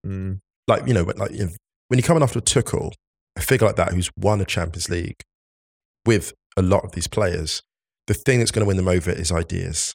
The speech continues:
Speaker 2: It's not gonna be rep. It's gonna be ideas. And I think that's the thing. He's led with his ideas and he's getting goals out of different players, great performances out of,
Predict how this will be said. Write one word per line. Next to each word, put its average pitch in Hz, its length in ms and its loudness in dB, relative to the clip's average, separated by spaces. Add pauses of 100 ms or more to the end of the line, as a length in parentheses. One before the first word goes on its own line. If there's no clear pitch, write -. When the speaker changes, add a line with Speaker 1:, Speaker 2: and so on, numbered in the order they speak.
(380)
Speaker 2:
It's 98 140 2
not 104 140 0
gonna 95 120 -4
be 87 80 -2
rep. 80 340 -4 (380)
It's - 100 -6
gonna 95 160 0
be 82 100 -2
ideas. 80 560 -4
And 85 400 0
I 101 80 -2
think 104 240 -6
that's - 220 -4
the 95 80 -6
thing. 104 140 -4
He's 87 180 -2
led 98 180 0
with 101 80 -4
his 87 120 -2
ideas 82 520 -4 (680)
and 98 100 2
he's 92 100 0
getting 98 240 2
goals 101 360 2
out 87 260 2
of 85 120 -10
different - 300 -6
players, 87 500 2
great - 280 2
performances - 480 0
out 87 240 0
of, 82 220 -4